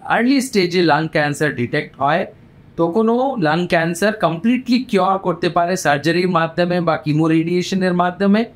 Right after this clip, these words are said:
আর যদি এই lung cancer একটু locally advanced হয়ে যায়, তখনও নতুন immunotherapy পদ্ধতি নিয়ে আমি রোগকে ছোট করতে পারে, যার পরে surgery বা chemo radiation possible।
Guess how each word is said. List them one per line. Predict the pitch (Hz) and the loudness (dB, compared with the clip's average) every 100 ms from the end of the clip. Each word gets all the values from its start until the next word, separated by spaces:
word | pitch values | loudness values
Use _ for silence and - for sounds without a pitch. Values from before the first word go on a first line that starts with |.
| - - - - - | -20 -20 -20 -16 -2
আর | 202 190 - | -2 -2 -2
যদি | 190 226 302 254 - - - - | 0 2 0 -2 -8 -16 -20 -4
এই | 220 208 | 0 2
lung | 190 226 | 4 2
cancer | 226 214 202 226 220 | 2 0 2 0 2
একটু | 202 - 247 247 - | 0 0 0 0 -2
locally | 147 170 185 226 | 0 0 0 0
advanced | 226 170 151 160 233 240 - | 2 0 0 0 2 0 -2
হয়ে | 170 170 147 | 0 0 2
যায়, | 139 117 - | 0 0 -2
তখনও | 196 240 254 262 285 330 - - - | -2 0 0 0 -2 -6 -16 -20 -6
নতুন | 160 196 240 240 240 - | -4 0 2 2 2 0
immunotherapy | 185 202 208 208 208 208 | 0 0 2 0 0 0
পদ্ধতি | 202 175 185 190 208 202 202 | 0 -2 -2 -2 0 2 2
নিয়ে | 185 190 220 226 - - - | 0 0 0 -2 -8 -12 -4
আমি | 165 170 - | -2 -2 -2
রোগকে | 151 170 175 214 | 0 0 0 -2
ছোট | - 175 | 0 0
করতে | 226 226 220 226 | 0 0 0 0
পারে, | 196 208 220 | 0 0 0
যার | 175 165 170 | 0 0 0
পরে | 185 185 202 208 - - | -2 0 0 -2 -10 -12
surgery | - 156 160 185 202 202 | -2 0 2 2 2 0
বা | 180 185 185 | 0 0 -4
chemo | 180 175 185 | -4 0 0
radiation | 180 185 190 185 196 196 | 0 -2 -2 0 0 0
possible। | 208 220 214 135 | 0 0 0 0